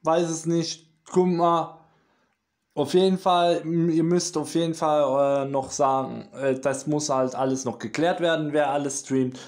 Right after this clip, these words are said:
Dann wird es auch im nächsten Spieltag in die Beschreibung gemacht. Also, ich wünsche euch auf jeden Fall einen guten Start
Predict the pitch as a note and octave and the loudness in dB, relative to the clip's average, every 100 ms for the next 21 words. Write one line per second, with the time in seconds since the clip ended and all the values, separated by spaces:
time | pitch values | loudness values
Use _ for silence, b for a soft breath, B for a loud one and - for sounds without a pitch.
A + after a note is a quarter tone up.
0 | B B2 B2 C3 C3 C3+ C3 C3 B2+ B2 | B -2 0 2 2 2 -2 -2 -2 -2
1 | - D3 C3 C3 A2+ G#2+ D3 E3+ - C#3+ | -8 -4 -2 0 -2 -2 -4 -4 -10 -10
2 | - D3+ D3 C#3+ C3+ C#3 C3+ B2+ C3+ - | -2 -2 0 -2 -2 -2 -2 -2 -2 -2
3 | C#3 C3+ B2+ A#2 A2 G2 - B B B | -2 0 -2 0 -2 -4 -10 B B B
4 | C#3 D3+ C3 A2+ G2 - C#3 - F3 G3+ | 0 0 2 -2 -2 -4 -8 -4 2 2
5 | F#3+ E3+ F3 E3+ D#3 - F3+ F#3 D#3 - | 2 0 0 -2 -6 0 0 0 -4 -2
6 | D3+ C#3 C3+ G3+ E3+ D3 - E3 E3+ E3 | -2 -2 0 -2 0 0 0 0 0 -2
7 | - | -12